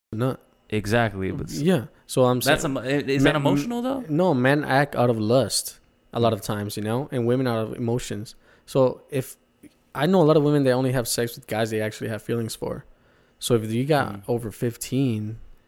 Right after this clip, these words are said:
Speaker 1: you know, that says a lot. You've been through a lot of emotions.
Speaker 2: Mm.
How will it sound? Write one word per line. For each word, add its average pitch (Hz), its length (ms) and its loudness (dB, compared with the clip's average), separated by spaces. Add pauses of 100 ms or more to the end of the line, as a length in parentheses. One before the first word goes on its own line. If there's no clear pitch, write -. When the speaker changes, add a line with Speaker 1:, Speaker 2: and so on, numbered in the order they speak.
(240)
Speaker 1:
you 113 80 -4
know, 113 120 2
that 117 140 -2
says 123 180 -4
a 117 60 -4
lot. 117 280 0
You've 110 120 -2
been 110 160 -6
through 110 240 -8
a - 80 -8
lot 113 120 -2
of 104 80 -6
emotions. 107 880 -6
Speaker 2:
Mm. 98 280 -12